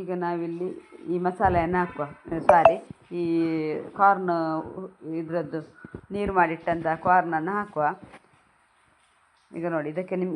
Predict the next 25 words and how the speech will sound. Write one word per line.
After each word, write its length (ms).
ನಿಮಗೆ 380
ಎಷ್ಟು 180
ಅದು 200
ಬೇಕು 240
ಅಷ್ಟೇ 220
ಮಾಡಿ. 260
ನಿಮಗೆ 260
ಮಸಾಲೆ 340
ಥರ 180
ಬೇಕಾದರೆ 480
ಒಂದು 140
ಸ್ವಲ್ಪ 200
ನೀರು 260
ಥರ 120
ಮಾಡಿ, 360
ಸ್ವಲ್ಪ 200
ನೀರು 240
ಹಾಕಿ. 240
ಅಂದರೆ 220
ನಿಮಗೆ 260
ಡ್ರೈ, 280
ಡ್ರೈ, 240
ಡ್ರೈ 180
ಬೇಕಾದರೆ 580
ಇದು 140